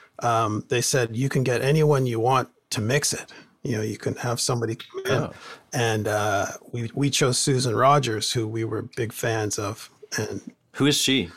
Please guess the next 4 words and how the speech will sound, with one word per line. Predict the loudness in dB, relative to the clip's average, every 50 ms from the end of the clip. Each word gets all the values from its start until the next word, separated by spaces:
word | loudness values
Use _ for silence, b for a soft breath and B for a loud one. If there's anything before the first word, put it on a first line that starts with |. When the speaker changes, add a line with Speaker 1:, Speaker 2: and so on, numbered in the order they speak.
| b b b
Speaker 1:
Susan | -4 0 4 4 6 8 8 8
Rogers, | 10 10 10 8 8 6 6 4 4 4 2 0 -2 -6 -4 -2 0
um, | 0 0 0 0 0 -2 -4 -6 -8 -12 _ _ _ _ _ -18 -18 b b b b b b b b b b b _
was | -4 0 2 4 4 6 6 6 4 4 2 2 0 0 0 -2 -4